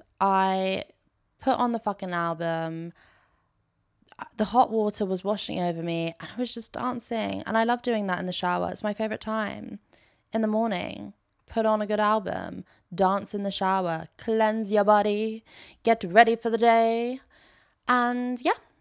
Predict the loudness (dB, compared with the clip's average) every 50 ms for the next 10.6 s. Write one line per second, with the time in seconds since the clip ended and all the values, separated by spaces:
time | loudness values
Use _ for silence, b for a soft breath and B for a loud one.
0 | -18 -6 -4 -2 -2 0 0 -2 -2 -2 -4 -2 0 0 0 0 0 -2 -2 -2
1 | -2 -2 -4 -4 -6 -8 -10 _ _ _ _ _ -6 -2 -2 -2 -2 -4 -6 -4
2 | -4 -4 -4 -6 -8 -8 -6 -4 -2 0 0 0 0 0 -2 -4 -4 -6 -4 -4
3 | -4 -4 -4 -6 -8 -10 -10 -12 -14 _ _ -14 -10 -6 -4 -4 -2 -2 -4 -6
4 | -8 -10 -12 -14 _ _ _ -16 -14 -14 -16 _ _ -16 -14 -14 -12 -10 -10 -10
5 | -12 -12 -12 -12 -12 -8 -6 -4 -4 -4 -4 -6 -8 -10 -12 _ -18 B B B
6 | B B B B B B B B _ _ -6 -4 -4 -2 -2 -4 -4 -6 -6 -8
7 | -8 -8 -8 -8 -8 -10 -12 -8 _ -4 -2 -2 -4 -4 -6 -6 -4 -2 -2 -2
8 | -4 -4 -6 -4 -4 -4 -4 -6 -8 -10 -12 -10 -6 -4 -4 -2 -2 -2 -2 -4
9 | -4 -4 -4 -4 -4 -4 -4 -6 -6 -10 -14 -20 -12 -6 -4 -4 -2 -2 -4 -4
10 | -2 0 0 0 0 -2 -2 -2 -2 -4 -6 -8